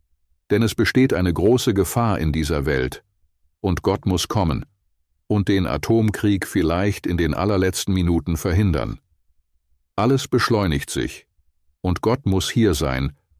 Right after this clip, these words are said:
um all dies und vieles andere zu dieser Zeit zu tun. Er sagt also, dass seine Botschaft schneller und nachdrücklicher sein wird.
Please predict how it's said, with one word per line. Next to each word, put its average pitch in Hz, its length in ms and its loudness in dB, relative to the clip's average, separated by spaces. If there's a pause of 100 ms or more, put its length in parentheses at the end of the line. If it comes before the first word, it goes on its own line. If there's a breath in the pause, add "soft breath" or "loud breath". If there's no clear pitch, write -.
(200)
um 87 180 0
all 107 240 0
dies 104 360 0
und 76 180 -2
vieles 101 400 0
andere 78 460 0
zu - 160 -4
dieser 85 340 0
Zeit 76 320 -2
zu 76 140 -2
tun. 67 400 -2 (1300)
Er 107 140 0
sagt 139 280 0
also, 80 380 0
dass 87 320 -2
seine 90 240 0
Botschaft 107 760 -2
schneller 113 600 0
und 107 260 -2
nachdrücklicher 73 800 -2
sein 64 320 -4
wird. 58 260 -4